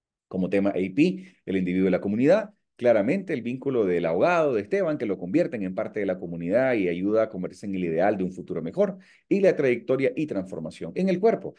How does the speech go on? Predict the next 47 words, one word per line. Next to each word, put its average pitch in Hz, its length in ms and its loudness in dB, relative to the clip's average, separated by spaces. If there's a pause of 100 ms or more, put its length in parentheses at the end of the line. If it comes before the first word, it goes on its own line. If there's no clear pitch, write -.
(160)
que 110 100 0
lo 98 140 6
van 117 240 4
a 120 240 2
limpiar, 143 680 2
lo 95 160 -4
van 90 180 -4
a 80 40 -6
vestir 180 480 -2
y 156 80 -2
poco 147 240 0
a 151 40 -10
poco 147 220 0
lo 113 140 2
van 120 180 2
a - 20 -2
adorar 95 540 0
hasta - 220 -8
ya 90 120 -2
finalmente 90 480 -4
llegar 80 160 -2
al 82 120 -4
punto 78 280 -10
del 76 140 -6
entierro. 73 480 -6 (480)
Además 101 340 2
que - 80 0
le 107 140 4
van 120 180 2
dotando 139 380 0
identidad. 87 640 0 (240)
No 107 120 -6
solamente 143 420 2
es 139 60 -4
un 127 140 -4
tema 147 240 0
de 117 100 4
transformación 95 640 -6
corporal, 107 520 0
es 80 60 -4
una 117 160 -2
transformación 127 800 -2
interna, 98 600 0 (200)
porque 98 260 -2
le 85 120 2
van 160 220 4
dotando 127 600 2